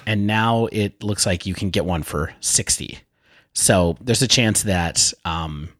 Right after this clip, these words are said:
if you want that for that, but that might be another reason to think about, like, this Mythic slot actually still has a lot of cards that are worth a good amount of money in them. Not, like, hundred dollar cards, but sixty and thirty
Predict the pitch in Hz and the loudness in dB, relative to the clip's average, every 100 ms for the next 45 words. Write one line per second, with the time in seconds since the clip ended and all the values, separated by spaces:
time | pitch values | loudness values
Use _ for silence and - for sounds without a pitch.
0 | _ _ - 117 131 120 107 123 156 107 | _ _ 0 0 2 2 2 0 4 4
1 | - - 151 143 143 135 127 120 110 120 | 4 2 2 4 2 2 0 0 0 0
2 | 120 104 104 95 113 98 95 90 85 - | -2 -2 -4 -4 -4 -2 -4 -2 -6 -8
3 | - - - 127 147 143 113 - 104 85 | -16 -18 0 2 4 4 2 4 2 2
4 | 101 - 87 - 104 92 90 82 82 78 | 0 0 0 2 2 2 0 0 -2 -2
5 | - 87 73 76 71 76 76 - _ _ | -2 -2 -2 -6 -6 -6 -8 -12 _ _
6 | 160 135 98 90 85 98 127 147 160 156 | 0 2 0 0 0 0 2 2 2 -4
7 | _ 117 123 - 92 - 131 160 92 156 | _ 0 0 -2 -4 -2 -2 0 0 2
8 | 175 190 170 110 - - 135 - 131 113 | 2 2 0 -2 0 0 2 -2 -2 -2
9 | 104 82 - 101 92 90 | -2 -4 -4 -4 -4 -6